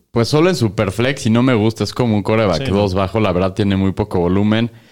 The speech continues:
Speaker 1: Y de, hablando de los corredores, entre Javonte Williams, Melvin Gordon, pues se puede esperar casi la división de cincuenta por ciento que hemos visto casi todas las semanas, lo cual los convierte a, a los dos como corredores dos flex bajos.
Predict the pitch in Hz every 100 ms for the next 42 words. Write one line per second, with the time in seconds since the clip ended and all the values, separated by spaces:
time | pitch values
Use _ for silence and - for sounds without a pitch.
0 | - _ _ 98 107 104 107 95 110 101
1 | 110 131 151 117 - 104 104 120 143 120
2 | 104 92 95 95 92 92 104 101 113 110
3 | 113 113 120 123 117 107 113 117 107 107
4 | 113 127 127 - - 95 - 95 123 123
5 | - 110 110 117 110 98 90 85 85 95
6 | 101 101 87 98 92 98 90 80 76 78
7 | 87 98 101 98 101 101 101 104 101 95
8 | 95 104 101 92 95 101 120 131 127 -
9 | - - _ 104 104 131 143 143 104 110
10 | 120 127 120 98 - 98 95 107 113 -
11 | 113 92 - 95 101 110 117 104 - 117
12 | 117 120 113 - - 110 117 110 - 104
13 | 113 131 139 143